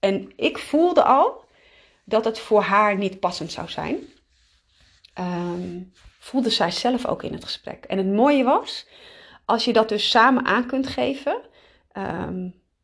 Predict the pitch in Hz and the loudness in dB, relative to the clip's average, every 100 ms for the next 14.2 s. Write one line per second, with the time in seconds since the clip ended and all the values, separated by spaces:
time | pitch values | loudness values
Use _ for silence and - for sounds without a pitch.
0 | _ _ _ _ _ - 233 240 240 196 | _ _ _ _ _ -4 0 0 0 -2
1 | 240 - - 285 311 254 220 165 190 - | 0 0 6 6 6 2 2 0 -4 2
2 | 247 262 240 247 - 220 214 349 - 226 | 2 2 -2 -2 -2 -2 0 -2 0 0
3 | 226 - 254 233 196 208 - - 262 285 | 0 4 4 6 2 2 -4 4 6 6
4 | 277 214 185 160 - 170 208 202 247 320 | 4 0 0 -6 -10 -4 -4 4 4 6
5 | 294 277 277 254 240 240 240 240 233 - | 4 4 4 4 4 2 2 -2 -2 -4
6 | 233 220 - 220 240 220 196 180 185 185 | -4 -4 2 2 4 2 2 2 2 -2
7 | 180 185 - - - - - 180 226 247 | -6 -6 -12 -20 -20 -14 -10 4 6 6
8 | 247 202 - 196 190 180 185 180 180 190 | 6 2 2 -6 -6 -6 -6 -8 -6 -4
9 | 185 185 190 190 185 196 - 285 294 254 | -4 -4 -6 -8 -6 -6 -2 2 2 2
10 | - 220 208 - - - - _ _ 180 | 2 4 2 -2 -20 -20 -20 _ _ -4
11 | 170 190 208 233 226 - 196 196 - 185 | 4 6 8 6 4 0 -2 -2 -6 -6
12 | 175 185 - 175 175 - 196 190 185 190 | -8 -8 -6 -6 -6 -6 -4 -4 -2 -2
13 | 175 185 175 180 185 - 170 170 165 165 | 0 2 2 2 -2 -10 -6 -4 -4 -6
14 | 139 | -10